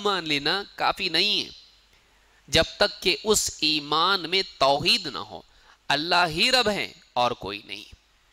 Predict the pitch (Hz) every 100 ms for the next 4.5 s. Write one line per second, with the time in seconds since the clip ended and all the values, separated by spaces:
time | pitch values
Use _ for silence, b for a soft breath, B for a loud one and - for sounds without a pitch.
0 | b b b - 147 175 175 185 254 226
1 | 214 226 226 185 147 - - _ _ 120
2 | 139 156 160 170 156 147 147 143 135 123
3 | - - _ _ b b _ 139 147 170
4 | 143 131 139 -